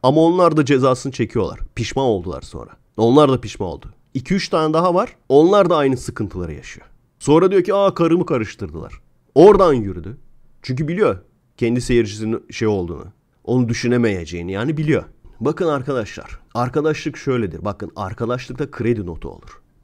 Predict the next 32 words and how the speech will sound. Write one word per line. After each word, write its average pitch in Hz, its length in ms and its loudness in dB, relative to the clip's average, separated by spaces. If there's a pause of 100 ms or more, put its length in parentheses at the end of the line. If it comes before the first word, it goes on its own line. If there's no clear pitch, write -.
Çevrenizde 139 640 -2
topladığınız 113 520 -6
arkadaşlıkta 113 760 -8
kredi 107 340 -4
notu 85 240 -12
olur. - 340 -20 (440)
Tamam 127 240 -6
mı? 76 140 -14 (540)
Mesela 160 280 0
senin 160 280 0
arkadaşının 139 680 -2
bir, 170 200 -6 (460)
bir 147 380 0
arkadaşının 127 580 -4
kredisi 139 440 -4
çok 113 240 -4
iyidir. 87 240 -10 (120)
A'dır, 123 360 0
tamam 131 220 -8
mı? 101 60 -8 (100)
A 117 440 -2
A'dır 87 160 -16
falan. 104 420 -10 (220)
Sana 190 300 0
yanlış 190 400 0
bir 180 60 -6
şey 175 180 -2
yapar. - 320 -8 (1300)
Hemen 175 260 -2
bak 143 140 -2
o 131 100 2
arkadaştan 156 600 -2